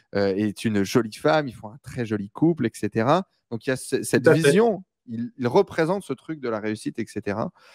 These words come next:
Speaker 1: Et donc, euh, moi, comme vous le savez depuis le début, en toute transparence, euh, ok, comment est-ce que je peux aller là ? <laughs> Comment est-ce que je peux,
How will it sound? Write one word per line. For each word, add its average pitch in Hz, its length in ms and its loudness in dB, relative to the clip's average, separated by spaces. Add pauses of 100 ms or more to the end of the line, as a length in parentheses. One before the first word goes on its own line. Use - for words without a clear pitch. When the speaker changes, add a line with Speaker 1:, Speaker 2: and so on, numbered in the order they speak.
(240)
Speaker 1:
Et 110 160 4
donc, 139 280 2
euh, 113 300 4
moi, 127 300 2
comme 110 240 -4
vous 104 120 -6
le 98 60 -8
savez 110 300 -2
depuis 101 300 -2
le 101 80 -2
début, 107 340 2
en 98 140 -4
toute - 180 -16
transparence, 110 840 0 (360)
euh, 104 220 4
ok, 120 260 -4
comment 131 240 0
est-ce 131 140 -2
que - 80 0
je - 100 -2
peux - 120 2
aller 110 100 4
là ? 104 240 -4
<laughs> - 440 -8
Comment 160 220 0
est-ce 160 160 2
que 143 140 0
je 120 140 -2
peux, 131 400 0